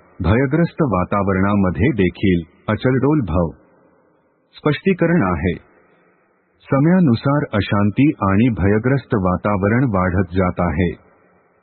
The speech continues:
अशा वेळी अचलडोल राहण्यासाठी बुद्धीची लाईन खूप क्लिअर अर्थात स्पष्ट असायला हवी. यासाठी समयानुसार जाणीव होण्याच्या शक्तीची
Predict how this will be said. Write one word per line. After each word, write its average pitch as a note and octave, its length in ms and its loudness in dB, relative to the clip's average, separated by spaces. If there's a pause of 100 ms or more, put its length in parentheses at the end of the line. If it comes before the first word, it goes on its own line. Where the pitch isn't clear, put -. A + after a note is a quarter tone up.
(360)
अशा F#3 380 0
वेळी F3+ 260 4 (100)
अचलडोल A2+ 640 2
राहण्यासाठी G2 840 0
बुद्धीची G2+ 640 2
लाईन F#2+ 380 2
खूप D3+ 240 0 (120)
क्लिअर G#2+ 460 2
अर्थात F#2+ 400 -2
स्पष्ट - 460 -6
असायला F2 400 0
हवी. E2+ 400 -2 (1040)
यासाठी F3+ 600 2
समयानुसार A#2 920 2
जाणीव F#2 420 2
होण्याच्या F#2 600 0
शक्तीची G2+ 640 0